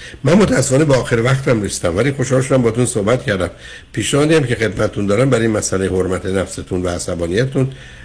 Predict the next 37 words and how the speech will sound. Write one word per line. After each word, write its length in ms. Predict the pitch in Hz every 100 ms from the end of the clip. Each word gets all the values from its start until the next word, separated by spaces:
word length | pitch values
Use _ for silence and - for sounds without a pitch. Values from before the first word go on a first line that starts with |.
| -
هم 340 | - 151 147 - - 92 87 - -
سی 220 | - 95
دی 240 | 87 127
اضطراب، 500 | 110 - - 90 113
هم 200 | 101 107
خشم 300 | 101 95 -
و 40 | 92
عصبانیت، 560 | 85 90 90 113 135
هم 120 | 117 117
حرمت 400 | 95 87 85 87
نفس، 320 | 92 117 - - - -
سلف 320 | - - 90 101
استیم 360 | 87 - 123
رو 80 | 117
بشنوید. 480 | 110 135 135 127 107
اگر 200 | 90 87
یه 80 | 90
موقع 200 | 82 85
مطلبی 400 | 85 - 87 80
بود 260 | 101 131 - - - -
خوشحال 240 | - 202
می‌شم 320 | 190 98 98 90
رو 60 |
خط 220 | 78 95
بیاد 180 | 87 85
با 120 | 76
هم 100 | 78
صحبت 360 | 82 78 80 107
کنیم، 260 | 107 101 98 - - - -
ولی 260 | 82 82 85
امروز 420 | - 80 104 98 82
ناچار 340 | 71 - 85
باید 320 | 78 78 80
ازتون 400 | 78 76 - 80
خداحافظی 500 | 71 80 69 76 110
کنم، 240 | 156 113 98
ولی 200 | 85